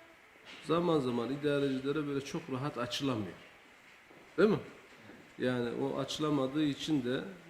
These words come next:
işte belki basın yayın organlarına açılabiliyor, işte radyolara açılabiliyor.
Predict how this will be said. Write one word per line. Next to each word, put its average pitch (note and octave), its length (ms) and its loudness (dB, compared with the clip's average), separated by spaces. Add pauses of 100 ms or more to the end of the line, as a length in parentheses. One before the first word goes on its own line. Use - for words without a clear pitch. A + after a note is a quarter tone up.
(160)
işte C3 280 -8
belki C3 300 0
basın B2+ 360 -2
yayın B2 440 0
organlarına A#2 500 -2
açılabiliyor, A2+ 720 -4
işte A2+ 180 -6
radyolara A#2 600 -2 (160)
açılabiliyor. A2+ 720 -4